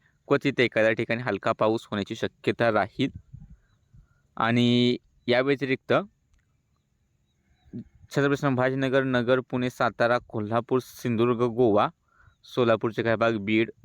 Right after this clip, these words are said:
जालना, जळगाव या ठिकाणी, अ, जोड क्षेत्रासारखी स्थिती सक्रिय होईल किंवा इकडे धुळ्याचे अति पूर्वेकडील भाग किंवा नाशिकचे भाग पूर्वेकडील या ठिकाणी जोड क्षेत्रासारखी स्थिती निर्माण होईल आणि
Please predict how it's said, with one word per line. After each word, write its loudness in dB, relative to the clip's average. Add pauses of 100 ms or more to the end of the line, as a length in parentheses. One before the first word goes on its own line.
(140)
जालना, -2 (540)
जळगाव 0 (760)
या 2
ठिकाणी, -2 (440)
अ, 2
जोड 2
क्षेत्रासारखी -2
स्थिती -2
सक्रिय 0
होईल 2 (100)
किंवा 0
इकडे -2
धुळ्याचे 0 (100)
अति -6
पूर्वेकडील -2
भाग -2 (1500)
किंवा 0
नाशिकचे -4
भाग -6 (100)
पूर्वेकडील -2 (320)
या -2
ठिकाणी 0
जोड 4
क्षेत्रासारखी 0
स्थिती -6
निर्माण 2 (100)
होईल 4 (540)
आणि 0